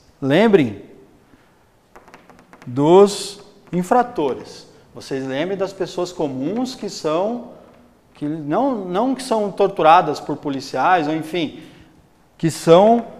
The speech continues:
é, torturados por outras pessoas mesmo, civis, casais, enfim.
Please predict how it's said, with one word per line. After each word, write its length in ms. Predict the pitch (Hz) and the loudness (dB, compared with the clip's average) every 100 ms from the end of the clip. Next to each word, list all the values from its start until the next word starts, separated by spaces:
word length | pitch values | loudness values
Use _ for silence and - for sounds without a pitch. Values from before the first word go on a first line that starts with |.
| - - - | -20 -18 -6
é, 160 | 160 | -4
torturados 520 | 160 196 - 185 202 - | 0 -2 6 8 8 4
por 160 | 240 | 8
outras 300 | 233 247 254 | 8 8 2
pessoas 380 | - 247 254 240 | 0 2 4 4
mesmo, 260 | 214 247 226 | 6 4 4
civis, 600 | - 151 120 180 233 - | -2 -2 0 0 0 2
casais, 560 | 151 127 131 180 175 | 2 4 6 6 4
enfim. 360 | 160 - 139 | -2 -4 -6